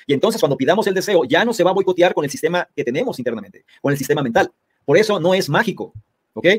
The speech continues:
Porque a veces la gente piensa, "Es algo mágico". Pues puede serlo, si es que tú no tienes mucho condicionamiento, simplemente no tienes algo de condicionamiento. Pero si tienes mucho condicionamiento y tienes muchas creencias aprendidas y tienes mucha programación del entorno y tienes,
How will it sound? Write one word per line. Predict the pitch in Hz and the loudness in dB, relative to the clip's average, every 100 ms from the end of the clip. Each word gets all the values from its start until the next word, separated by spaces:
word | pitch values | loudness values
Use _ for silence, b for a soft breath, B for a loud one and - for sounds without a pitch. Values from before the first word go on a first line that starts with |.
| - b b | -2 b b
Porque | 120 | -2
a | 139 | 0
veces | 196 | 0
la | |
gente | 180 185 | 0 0
piensa, | 170 180 180 | 0 2 2
"Es | 170 | 2
algo | 175 165 | 2 0
mágico". | 170 175 180 175 _ _ _ | -2 0 0 -2 _ _ _
Pues | 113 | 0
puede | 202 196 | 4 6
serlo, | - - 175 | 6 4 4
si | 139 | 2
es | 160 | 0
que | 175 | 0
tú | 190 | 0
no | 190 | 0
tienes | 180 175 | 0 0
mucho | 175 170 | -2 -6
condicionamiento, | 151 131 - 220 156 | -8 -6 -4 -2 -2
simplemente | 160 170 175 170 | -2 -4 -2 -4
no | |
tienes | 165 151 | -4 -2
algo | 180 220 | 0 0
de | |
condicionamiento. | 131 117 107 95 _ _ _ _ _ _ _ | -2 -6 -8 -10 _ _ _ _ _ _ _
Pero | 143 139 | 0 0
si | 139 139 | -2 2
tienes | 196 214 | 2 2
mucho | 202 | -2
condicionamiento | 196 165 180 190 170 | -4 -2 -2 -4 -2
y | |
tienes | 156 185 170 | -2 0 -2
muchas | 180 175 156 | 2 2 2
creencias | 151 165 180 156 143 | 0 0 2 -2 -2
aprendidas | 135 147 160 127 | -6 -4 -2 -2
y | |
tienes | 156 170 | -4 -6
mucha | 165 156 | -6 -4
programación | 147 139 135 160 | -2 -2 -4 -4
del | 151 | -4
entorno | 139 190 160 | -2 -2 -2
y | 123 | -2
tienes, | 156 165 | -6 -8